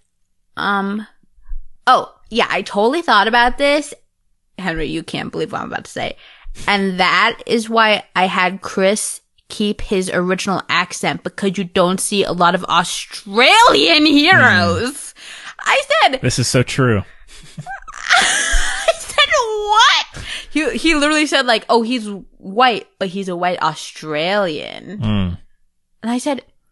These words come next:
Speaker 2: Man, they, they really,
Speaker 1: Uh,
Speaker 2: wow, they're, they're blowing
Speaker 1: uh,
Speaker 2: boundaries here.
Speaker 1: Henry, I couldn't believe that. And look, obviously,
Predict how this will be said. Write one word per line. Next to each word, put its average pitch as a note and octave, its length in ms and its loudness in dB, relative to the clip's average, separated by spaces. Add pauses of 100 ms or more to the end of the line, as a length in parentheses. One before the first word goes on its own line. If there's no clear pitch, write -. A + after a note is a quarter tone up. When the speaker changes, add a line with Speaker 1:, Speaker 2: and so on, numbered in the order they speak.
(160)
Speaker 2:
Man, G#2+ 220 2
they, A2 200 2
they B2 260 0
really, B2+ 420 2
Speaker 1:
Uh, - 120 2 (220)
Speaker 2:
wow, G2 440 -4
they're, C#3 120 0 (120)
they're E3+ 180 4
blowing C#3+ 300 4
Speaker 1:
uh, B2+ 80 4
Speaker 2:
boundaries A2+ 480 2
here. G2 180 -2 (1160)
Speaker 1:
Henry, D4 1000 2
I B3+ 120 2
couldn't C#4 580 -2
believe A3 1300 0 (580)
that. A#3 200 2
And B3+ 140 4
look, G3 260 2 (120)
obviously, C#4+ 680 2